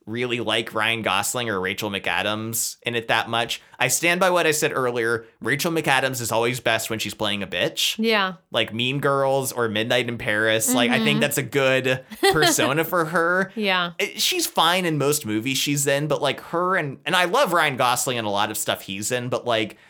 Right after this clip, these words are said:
Speaker 1: I just don't see the chemistry with them. I don't particularly like either of them that much in the movie.
Speaker 2: Yeah.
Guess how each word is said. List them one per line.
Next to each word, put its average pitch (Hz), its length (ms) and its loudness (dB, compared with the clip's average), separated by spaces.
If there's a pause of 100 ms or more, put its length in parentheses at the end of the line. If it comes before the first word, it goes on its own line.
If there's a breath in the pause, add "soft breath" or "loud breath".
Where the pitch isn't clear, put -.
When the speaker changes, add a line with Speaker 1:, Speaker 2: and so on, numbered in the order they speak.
(200 loud breath)
Speaker 1:
I 254 100 -4
just 269 180 -4
don't 214 220 -2
see 185 160 -4
the 147 100 -2
chemistry 139 520 -4
with 143 180 -4
them. 143 320 0
I 131 80 0
don't 160 160 -2
particularly 147 640 -6
like 104 340 -4
either 120 280 -2
of 117 100 -6
them 117 220 -4
that 117 180 -2
much 117 300 -2
in 117 80 -4
the 110 80 -4
movie. 110 600 -2
Speaker 2:
Yeah. 175 480 -2